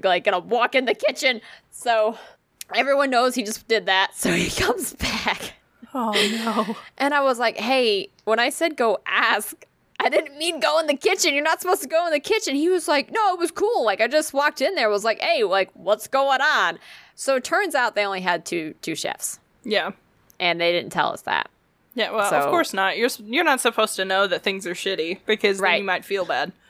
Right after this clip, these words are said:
Speaker 1: Right.
Speaker 2: Or
Speaker 1: And
Speaker 2: get
Speaker 1: then,
Speaker 2: angry.
Speaker 1: like, or we wouldn't have gone, to be honest. And then,
Speaker 2: Yeah.
Speaker 1: like, half of, half of our food was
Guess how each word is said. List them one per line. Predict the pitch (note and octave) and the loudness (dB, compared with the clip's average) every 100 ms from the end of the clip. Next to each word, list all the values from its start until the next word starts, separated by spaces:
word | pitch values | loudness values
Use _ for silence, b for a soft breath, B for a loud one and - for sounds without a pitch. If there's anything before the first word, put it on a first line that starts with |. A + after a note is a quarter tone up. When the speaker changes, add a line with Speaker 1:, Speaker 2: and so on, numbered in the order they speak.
| b b | b b
Speaker 1:
Right. | F#3+ E3 C#3 | 0 0 0
Speaker 2:
Or | A3+ A3+ | 0 0
Speaker 1:
And | |
Speaker 2:
get | C4 | 0
Speaker 1:
then, | B3 A3+ | 0 -2
Speaker 2:
angry. | G3 | 0
Speaker 1:
like, | G3 F#3 - _ _ _ - | 0 -2 -12 _ _ _ 0
or | G3 F#3+ | 2 4
we | F#3+ | 4
wouldn't | F3+ D#3 | 2 0
have | - | 0
gone, | E3+ D3 D#3+ | 2 2 -2
to | E3 | -4
be | D3 | -2
honest. | C#3+ C#3+ - | -2 -2 -6
And | E3 | -4
then, | E3 D#3+ | -4 -2
Speaker 2:
Yeah. | - | -2
Speaker 1:
like, | - | -2
half | E3+ F3+ E3 | -4 -4 -2
of, | D#3 - | -6 -4
half | F3+ F3 | -4 -2
of | D3+ | 0
our | D3+ | -2
food | - - D3 B2 | -2 -8 -8 -6
was | A2+ - | -10 -12